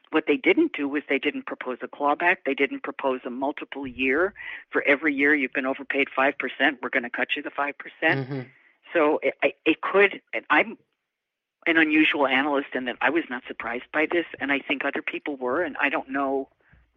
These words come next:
Speaker 1: why they would have been if they hadn't. I mean, they clearly stated it in last year's final rule. "We're not doing it this year, but we intend to propose a parity adjustment in the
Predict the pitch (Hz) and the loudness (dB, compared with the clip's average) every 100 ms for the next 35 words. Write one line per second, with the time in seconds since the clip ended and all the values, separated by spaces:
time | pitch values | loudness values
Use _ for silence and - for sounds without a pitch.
0 | _ _ - 139 160 202 147 277 - 120 | _ _ -4 0 2 2 2 0 2 2
1 | 127 - 117 131 139 120 - - - - | 0 -2 -2 -2 -2 -8 -14 -18 -12 0
2 | 165 123 - 160 180 147 - 139 151 160 | 2 2 2 2 2 2 0 2 4 4
3 | 143 139 131 139 - 139 131 - 139 131 | 4 4 2 2 0 -4 -4 0 0 0
4 | 127 143 196 139 - - - - 139 143 | -2 0 0 0 -2 -14 -16 0 4 4
5 | - 156 151 139 156 160 - 143 139 123 | 2 2 2 2 2 0 0 2 4 2
6 | 107 135 127 127 131 135 143 - 160 147 | 2 0 0 -2 -4 -4 -6 -6 -4 -2
7 | 131 131 - - - - - 127 139 131 | -2 -2 -8 -20 -20 -14 -6 0 2 4
8 | 135 135 151 123 - 123 117 - 127 135 | 2 2 2 0 -2 -6 -6 -6 -6 -4